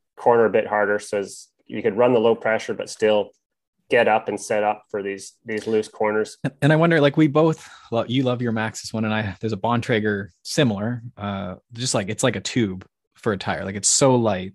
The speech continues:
Speaker 2: Yours, what is it called? The Max Light?
Speaker 1: Yeah, they discontinued that
Speaker 2: Okay,
Speaker 1: one.
Speaker 2: sorry about that. Bontrager makes a great one. It's called the, uh,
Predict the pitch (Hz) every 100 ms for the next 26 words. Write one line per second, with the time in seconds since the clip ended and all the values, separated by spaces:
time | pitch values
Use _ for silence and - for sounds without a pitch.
0 | - 117 131 117 131 135 131 139 131 104
1 | 101 123 - 151 151 _ _ _ _ -
2 | 123 117 120 156 - 139 139 123 113 107
3 | 107 - 95 - 139 123 104 104 98 143
4 | 180 135 104 104 113 95 98 120 113 92
5 | 101 - 110 101 92 104 107 104